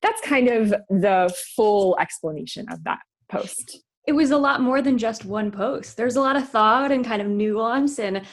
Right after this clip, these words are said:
Speaker 2: a lot that goes into just kind of one post and one idea like that. But as you were, were speaking, I guess that kind of sets me up pretty well for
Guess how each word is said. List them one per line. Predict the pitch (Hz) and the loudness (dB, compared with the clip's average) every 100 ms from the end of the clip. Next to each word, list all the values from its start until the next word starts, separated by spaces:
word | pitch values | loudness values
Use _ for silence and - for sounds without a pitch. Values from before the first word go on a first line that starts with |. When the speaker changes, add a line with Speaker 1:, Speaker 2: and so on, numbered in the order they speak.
| - - | -10 -2
Speaker 2:
a | |
lot | 254 254 262 | 2 2 2
that | 233 | -2
goes | 226 226 | 0 0
into | 208 233 269 240 190 | -2 0 0 0 -4
just | 185 220 214 - - - | -4 -4 -6 -10 -20 -10
kind | 220 | -6
of | 196 | -6
one | 190 202 | -4 -6
post | 202 196 208 208 | -6 -6 -6 -6
and | 202 | -10
one | 175 170 | -8 -8
idea | 165 170 196 | -6 -4 -2
like | 175 - | -4 -6
that. | - - - | -6 -6 -4
But | 202 - - - - | -4 -4 -10 -8 -2
as | 311 294 | 0 2
you | 403 | 2
were, | 359 277 | 4 2
were | 233 240 | 0 -4
speaking, | - 202 262 269 220 | -4 -4 -4 -2 -4
I | 190 | -4
guess | 208 - | -6 -6
that | 277 | -8
kind | - 233 | -6 -6
of | 202 196 - | -6 -6 -10
sets | - 240 247 | -6 -6 -4
me | 240 | -6
up | 214 | -6
pretty | - 220 | -6 -4
well | 202 180 247 320 | -2 -2 -2 -4
for | - 208 196 202 | -4 -2 0 0